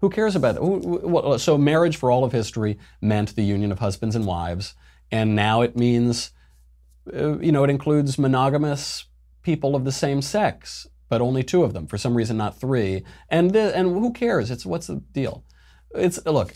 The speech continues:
this is not a debate about rights. This is about the abuse of language. I just did a Prager video on this, and the Boy Scouts proved me right. You can trace the demise of the Boy Scouts to the success of the gender-neutral society.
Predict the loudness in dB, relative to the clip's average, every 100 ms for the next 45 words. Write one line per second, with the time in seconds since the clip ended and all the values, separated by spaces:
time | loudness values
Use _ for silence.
0 | -6 -2 0 0 0 0 0 0 2 0
1 | 0 -8 -8 -2 -2 -2 -8 -8 0 0
2 | 0 -4 -10 -8 -6 -4 -2 -4 -4 -4
3 | -4 -2 -2 -4 -8 -8 -6 -8 -12 -18
4 | -12 -6 -6 -4 -6 -4 -2 0 -2 -4
5 | -4 -6 -8 -8 -10 -12 -18 -8 -6 -2
6 | -2 -2 -4 -4 -8 -6 -4 -2 -2 -2
7 | -2 -4 -8 -16 _ -20 -20 -18 0 0
8 | 2 0 0 -2 -2 -4 -4 -2 -2 -4
9 | -4 -4 -4 -4 -4 -6 -12 -10 -8 -8
10 | -8 -4 -2 -2 -4 -6 -4 -4 -4 -4
11 | -6 -8 -10 -10 -20 _ -8 -6 -2 -2
12 | -4 -6